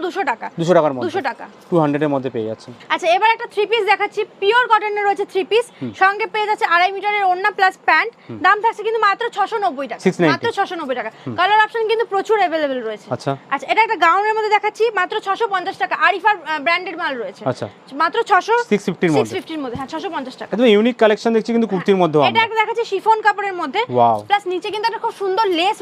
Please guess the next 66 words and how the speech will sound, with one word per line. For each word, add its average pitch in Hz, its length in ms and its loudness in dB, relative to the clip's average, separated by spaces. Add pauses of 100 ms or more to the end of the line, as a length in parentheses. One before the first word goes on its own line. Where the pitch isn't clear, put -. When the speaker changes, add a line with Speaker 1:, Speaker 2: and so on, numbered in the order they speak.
Speaker 1:
ওয়ার্ক 381 260 2
রয়েছে, 349 260 0
প্লাস 427 200 -2
all 330 280 2
over 381 200 2
work 320 100 -6
রয়েছে। 294 160 -10
ছশো 339 220 -2 (100)
দশ 302 100 0 (100)
টাকা, 247 160 -6
Speaker 2:
সিক্স, 254 120 -2
Speaker 1:
মাত্র - 140 2
ছশো 440 100 -8
দশ - 80 -12
Speaker 2:
সিক্স 185 200 -2
ওয়ান 156 160 4
জিরো। 127 100 -4
Speaker 1:
টাকা, 110 160 -12
Speaker 2:
হুম। - 60 -20
Speaker 1:
হ্যাঁ। 117 120 -10 (400)
এটা 320 80 0
Speaker 2:
নেক্সট 453 220 4
Speaker 1:
একটা 349 40 6
Speaker 2:
আরেকটা 339 160 4
Speaker 1:
গাউনের 381 180 2
Speaker 2:
কালেকশন। 427 160 -4
Speaker 1:
মধ্যে 415 220 -2
দেখাচ্ছি, 415 320 0 (200)
Speaker 2:
হুম। 113 160 -8
Speaker 1:
মাত্র 349 180 2 (120)
পা-, 330 220 0
ছশো 359 320 2
পঞ্চান্ন 392 340 -2
টাকা। 339 180 0
এটাও 427 220 0
কিন্তু 440 140 2
আরিফার 359 280 2
মধ্যে 392 120 0
Speaker 2:
সিক্স 190 120 0
ফিফটি - 20 -2
ফাইভ 156 220 4
এর 127 60 -2
Speaker 1:
রয়েছে। - 20 -6
Speaker 2:
মধ্যে। 117 300 -4
Speaker 1:
আরিফার 349 280 0
মধ্যে 269 140 -4
রয়েছে, 240 180 -4
Speaker 2:
আচ্ছা। 262 160 0
Speaker 1:
মাত্র, 320 140 -4 (220)
হ্যাঁ। 220 140 -8 (120)
Speaker 2:
সব 220 140 8
ব্র্যান্ডের 196 400 4
মধ্যে 180 120 2
Speaker 1:
ব্র্যান্ডের 392 260 0
Speaker 2:
থাকছে। 440 160 0
Speaker 1:
মধ্যে 427 140 2
রয়েছে, 415 280 2 (280)
নন 320 160 0
ব্র্যান্ডের 370 360 0
রয়েছে, 403 180 -2
সব 359 240 2
রকমই 403 280 -2
দেখানোর 330 280 -8
চেষ্টা 247 180 -14
করছি। - 280 -10
Speaker 2:
হুম। 113 80 -6